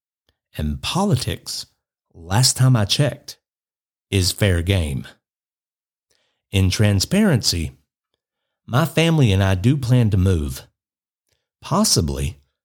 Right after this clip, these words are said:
to a neighboring county in twenty twenty-four. But as long as I'm still here in Burke County, I will continue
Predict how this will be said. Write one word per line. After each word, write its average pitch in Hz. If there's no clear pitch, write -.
to 98
a 87
neighboring 85
county 151
in 90
twenty 95
twenty-four. 92
But 92
as 92
long 139
as 156
I'm 143
still 135
here 113
in 90
Burke 107
County, 85
I -
will 90
continue 101